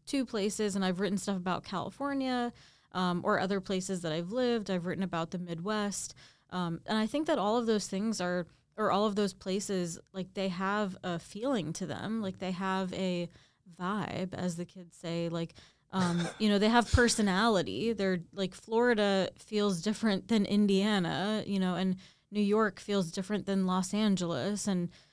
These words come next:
Speaker 1: even, like, different parts of Florida, like, South Florida feels different than Orlando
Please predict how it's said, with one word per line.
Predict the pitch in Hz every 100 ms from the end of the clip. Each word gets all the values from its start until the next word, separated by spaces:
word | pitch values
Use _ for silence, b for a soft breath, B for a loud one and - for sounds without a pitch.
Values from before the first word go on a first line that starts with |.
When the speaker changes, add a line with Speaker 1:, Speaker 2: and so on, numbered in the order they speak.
| b -
Speaker 1:
even, | 233 269
like, | 262 220
different | 233 233 220
parts | - 214 220 -
of | 196
Florida, | - 170 180 180 175
like, | 175 170
South | - 220 220
Florida | - 208 202 190
feels | 190 196 190 170
different | 180 175 190 -
than | 180 175 175
Orlando | - 202 240 294 262 185 170 170